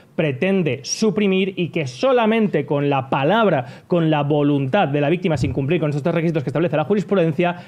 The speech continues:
sea carga probatoria suficiente como para condenar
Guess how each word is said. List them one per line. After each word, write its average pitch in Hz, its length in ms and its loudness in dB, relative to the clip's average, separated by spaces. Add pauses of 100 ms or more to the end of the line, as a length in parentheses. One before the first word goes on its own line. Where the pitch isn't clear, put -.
sea 226 480 -2
carga 208 380 0
probatoria 170 420 2
suficiente 190 480 0
como 165 300 0
para 175 500 -2
condenar 160 680 0